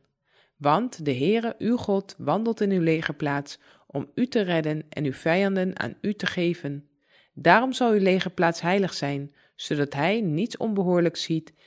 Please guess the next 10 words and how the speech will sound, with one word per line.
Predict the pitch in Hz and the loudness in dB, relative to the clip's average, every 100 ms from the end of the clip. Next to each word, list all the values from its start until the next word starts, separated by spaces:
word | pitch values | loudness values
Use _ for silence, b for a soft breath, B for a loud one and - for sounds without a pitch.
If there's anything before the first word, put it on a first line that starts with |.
| b | b
en | - 147 | -6 -4
zich | 127 - | -4 -2
niet | 175 220 | -2 -2
van | 196 180 | 0 0
u | |
afwendt. | - 165 - 156 151 147 - _ _ _ _ _ _ | 2 0 0 -4 -4 -6 -14 _ _ _ _ _ _
Deuteronomium | 156 156 156 151 151 156 147 143 | 2 2 2 -2 0 0 -2 -2
drieëntwintig, | 160 180 180 180 170 - | -2 0 0 -2 -4 -4
vers | 160 - | -6 -4
veertien. | - 165 160 156 151 151 | -2 -2 -2 -6 -6 -14